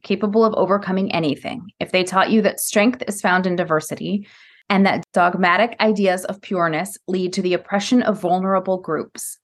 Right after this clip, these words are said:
if you believe that a particular character is trans, non-binary, or gender fluid, or that they are gay or bisexual, if you found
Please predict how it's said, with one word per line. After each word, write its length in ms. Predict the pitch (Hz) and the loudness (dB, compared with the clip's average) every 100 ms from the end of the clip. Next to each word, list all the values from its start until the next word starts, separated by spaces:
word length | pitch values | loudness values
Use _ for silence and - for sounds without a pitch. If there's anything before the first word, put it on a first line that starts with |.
| - | -8
if 160 | 185 | -2
you 140 | 202 233 | 2 4
believe 400 | 277 262 226 214 | 4 4 2 4
that 100 | 202 | 0
a 40 | |
particular 580 | 196 180 208 185 233 214 | 0 -4 -4 -2 2 2
character 460 | 214 196 175 - 180 | 2 2 2 0 -6
is 160 | 170 | -6
trans, 400 | - 190 190 196 | -4 0 0 0
non-binary, 1000 | 180 175 202 196 170 160 - 175 165 170 - | 0 2 2 0 -2 -4 -6 -2 -2 -2 -2
or 180 | 170 | -2
gender 320 | 175 170 170 196 | -2 -4 -4 -6
fluid, 500 | - 165 135 143 - _ - _ | -4 -2 -2 -6 -12 _ -20 _
or 180 | - 233 | 2 2
that 140 | 254 | 4
they 140 | 254 233 | 2 4
are 100 | 226 | 2
gay 300 | 214 190 190 | 2 2 2
or 140 | - | 0
bisexual, 640 | 180 175 175 143 - - - | 0 -2 -4 -12 -12 -16 -12
if 120 | - 202 | -6 -2
you 100 | 214 | 2
found 260 | 226 220 | 4 2